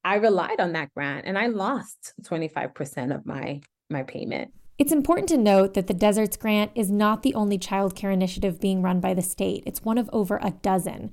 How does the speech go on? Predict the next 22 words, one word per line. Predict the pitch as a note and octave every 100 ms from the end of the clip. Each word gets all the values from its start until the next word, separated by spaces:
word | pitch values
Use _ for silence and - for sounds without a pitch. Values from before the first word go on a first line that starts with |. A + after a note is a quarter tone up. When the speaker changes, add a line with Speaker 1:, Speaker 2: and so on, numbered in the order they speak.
| - - - -
Speaker 2:
And | B3
childcare | C4 D#4 D#4 F4+
experts | A3+ - A3+ G#3+
say | - G3+
other | B3+ -
programs | D4+ C4 A3 A#3 A3+ A3+
have | G#3
been | F#3+ F#3+
really | G3 F#3+ G3
impactful | - G#3+ A3 - F#3+ - A3
and | F#3+ G3+
much | G#3 -
less | G3 F#3 -
restrictive. | F#3 - F#3 - - - - - - - - - A#3
The |
Deserts | B3+ C#4 D4 -
Grant | C4+ C4 C4 -
is | A3+
different, | F3 F#3+ F#3+ E3 -
says | G3 F3+
LaMena. | F#3 F3 F3 G#3+ G#3 - - - -
Speaker 1:
My | E3 D#3+